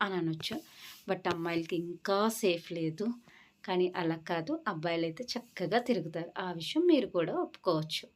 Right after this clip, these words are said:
కదా. హ్మ్, కొన్ని ఉపయోగాలు అమ్మాయిలకుంటే,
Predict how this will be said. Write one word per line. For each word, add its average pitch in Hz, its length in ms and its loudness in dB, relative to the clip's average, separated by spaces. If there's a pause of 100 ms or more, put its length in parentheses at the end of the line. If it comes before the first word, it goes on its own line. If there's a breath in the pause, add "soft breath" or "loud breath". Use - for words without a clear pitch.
కదా. 185 260 0 (1200 loud breath)
హ్మ్, 269 300 6 (200)
కొన్ని 226 380 6
ఉపయోగాలు 185 560 4
అమ్మాయిలకుంటే, 190 800 4